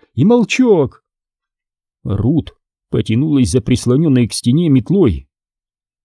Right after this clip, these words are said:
Раздался какой-то глухой гул. Они жутко закопошились на стекле у нее за спиной. Внезапно она почувствовала запах, невыносимый запах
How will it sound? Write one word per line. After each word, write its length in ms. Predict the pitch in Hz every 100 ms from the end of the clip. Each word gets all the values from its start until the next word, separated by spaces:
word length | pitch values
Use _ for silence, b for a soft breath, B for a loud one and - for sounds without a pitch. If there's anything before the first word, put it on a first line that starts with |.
| _ _ _
Раздался 800 | - 110 107 85 120 120 - 120
какой-то 420 | 104 107 135 123 107
глухой 360 | 120 - 139
гул. 400 | 110 180 123 - _ _ _ _ _ _
Они 360 | 110 123 190
жутко 340 | 101 120 170 135
закопошились 720 | 127 - 147 123 220 131 -
на 80 | 123
стекле 400 | - 135 208 160
у 80 |
нее 200 | 123 196
за 140 | 123 120
спиной. 500 | - 175 214 85 - _ _ _ _ _ _ _ _ _ _
Внезапно 760 | - 101 107 87 151 - - - _ _ _ -
она 220 | 101 110
почувствовала 680 | 123 - 151 - 131 131 123
запах, 640 | 82 170 - - - _ _ _ _ _
невыносимый 920 | - 107 127 156 170 151 - 196 127 113
запах 580 | - 190 - 95 -